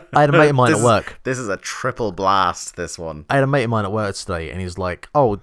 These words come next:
Speaker 1: uh, you know your podcast you did, Mark?" I was like, "Yeah." "You're gonna talk about the whole Battlefront thing?" I was like, "Well," <sighs>
Speaker 2: Just, um, um, just, uh, subscribe and find out.
Speaker 1: Well, I was like, "Here's the thing.
Speaker 2: Get them clicks, man.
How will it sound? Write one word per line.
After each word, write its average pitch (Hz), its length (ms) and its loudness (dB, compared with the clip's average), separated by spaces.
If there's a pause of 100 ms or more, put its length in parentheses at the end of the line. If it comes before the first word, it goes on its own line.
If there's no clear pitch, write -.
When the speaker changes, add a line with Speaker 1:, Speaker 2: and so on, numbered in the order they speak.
Speaker 1:
uh, 120 220 2
you 123 160 -2
know 185 60 -4
your 160 120 -2
podcast 98 460 -6
you - 20 -16
did, 82 140 -10
Mark?" 64 140 -12
I - 20 -18
was 57 80 -16
like, 85 80 -12
"Yeah." 76 160 -10 (160)
"You're 113 200 -6
gonna 131 120 -2
talk 123 140 -4
about 117 120 -4
the 104 80 -6
whole 104 160 -4
Battlefront 95 480 -4
thing?" 65 240 -16
I 60 40 -14
was 98 100 -10
like, 113 160 -8
"Well," 160 400 2 (240)
<sighs> - 560 -14
Speaker 2:
Just, 87 180 -12
um, 82 300 -10
um, 80 420 -14
just, - 240 -16
uh, 78 120 -12
subscribe 85 420 -10
and 78 100 -14
find 82 180 -12
out. 95 240 -16
Speaker 1:
Well, 160 120 -4
I 165 140 0
was 175 120 -2
like, 175 160 -4
"Here's 202 280 -2
the 156 60 -6
thing. 147 280 -4
Speaker 2:
Get 87 180 -10
them 113 160 -10
clicks, - 380 -12
man. 147 300 -10